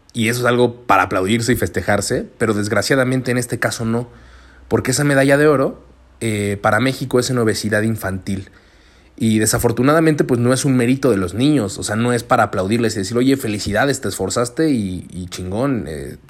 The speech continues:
lograste esa obesidad infantil". No es mérito de ellos, es de los papás. El mérito de esa medalla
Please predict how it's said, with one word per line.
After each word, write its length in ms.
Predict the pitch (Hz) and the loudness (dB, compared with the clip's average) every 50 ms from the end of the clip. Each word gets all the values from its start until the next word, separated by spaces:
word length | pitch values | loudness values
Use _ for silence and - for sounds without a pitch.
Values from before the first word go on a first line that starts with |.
| - - | -18 -12
lograste 400 | - 101 101 104 110 120 - 143 | -8 -4 -2 -2 -2 -2 -2 -2
esa 140 | 131 - 131 | -2 -2 0
obesidad 320 | 120 117 107 - 104 104 | 0 -2 -2 -2 -4 -4
infantil". 460 | 113 120 113 101 95 95 110 107 110 - - - - - - - - - _ _ _ _ _ | -4 -4 -6 -6 -6 -6 -6 -8 -8 -10 -18 -20 -20 -20 -20 -20 -20 -20 _ _ _ _ _
No 340 | - 110 110 120 131 135 139 | -4 0 2 4 4 4 4
es 300 | 139 135 139 139 139 - | 4 2 0 0 -2 -6
mérito 460 | - 120 123 123 120 120 113 113 107 | -4 -2 0 0 0 0 -2 -2 -2
de 100 | 98 98 | -2 -2
ellos, 280 | 101 95 73 76 - - | -2 -4 -4 -6 -8 -6
es 140 | - 120 113 | -2 0 2
de 80 | 123 | 2
los 120 | 113 107 104 | 2 0 -2
papás. 520 | - - 95 - - 92 - - - - _ _ _ _ - - - - | -4 -6 -4 -2 -2 -4 -4 -6 -10 -12 _ _ _ _ -20 -20 -14 -6
El 160 | - 101 104 | -4 -2 0
mérito 360 | 113 123 127 143 143 - 139 113 | 0 2 2 2 2 2 2 2
de 80 | 117 | 2
esa 180 | 120 120 - 135 | 2 2 2 0
medalla 600 | 127 110 101 104 107 110 117 107 98 80 - | 0 0 0 2 2 2 2 0 -2 -6 -6